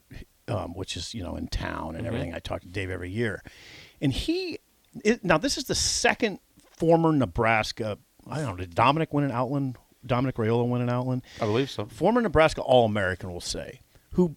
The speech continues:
Speaker 1: the second one, Dominic said this and Dave Remington, cert-, that Prohaska is a certain first rounder. Both of them say that. It's a,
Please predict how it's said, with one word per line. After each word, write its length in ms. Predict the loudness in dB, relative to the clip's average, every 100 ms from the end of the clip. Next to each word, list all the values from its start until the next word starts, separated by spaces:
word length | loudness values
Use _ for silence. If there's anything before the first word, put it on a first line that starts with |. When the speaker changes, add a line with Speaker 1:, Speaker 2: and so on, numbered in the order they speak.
| _ _ _ _ _ -6
Speaker 1:
the 120 | -2
second 400 | 2 4 4 6
one, 180 | 4 6
Dominic 460 | 8 10 8 4 2
said 300 | 4 4 4
this 340 | 0 0 -6 -2
and 260 | 2 4 4
Dave 200 | 4 4
Remington, 400 | 0 -2 -10 -16 _ -8
cert-, 500 | 0 2 8 8 8 2
that 300 | -2 -2 0
Prohaska 520 | 2 6 6 6 0
is 180 | 0 -2
a 80 | -2
certain 480 | 0 4 4 4
first 340 | -4 -2 -2 -4
rounder. 440 | -8 -10 -14 -20 _ _ _ _ _ _ _ _ _ _ -14 -14
Both 400 | 2 10 10 10
of 80 | 8
them 140 | 6 6
say 300 | 8 8 10
that. 200 | 6 6
It's 160 | 6
a, 100 | 6